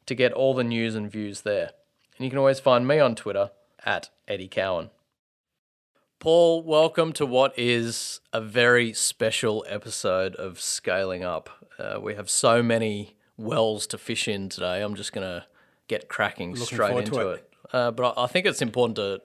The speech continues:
Speaker 1: to create some architecture for the chat because you have seen the full spectrum of the ecosystem. You were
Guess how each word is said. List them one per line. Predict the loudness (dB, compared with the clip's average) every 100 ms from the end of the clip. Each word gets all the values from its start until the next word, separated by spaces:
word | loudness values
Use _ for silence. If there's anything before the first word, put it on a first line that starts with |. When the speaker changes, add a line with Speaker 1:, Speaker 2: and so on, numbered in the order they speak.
| -12
Speaker 1:
to | -10
create | -4 -4
some | -4 -12
architecture | -10 -10 -10 -6 -6 -6 -8
for | -8 -14
the | -10
chat | -2 -2 -2 -8
because | -2 2 2 2 -4 -8
you | -2 -2
have | -2
seen | -2 -2 -4
the |
full | -10 -10 -8
spectrum | -8 -8 -10 -12 -10
of | -10 -12
the | -14
ecosystem. | -14 -12 -12 -10 -12 -14 -14 -12
You | -8
were | -8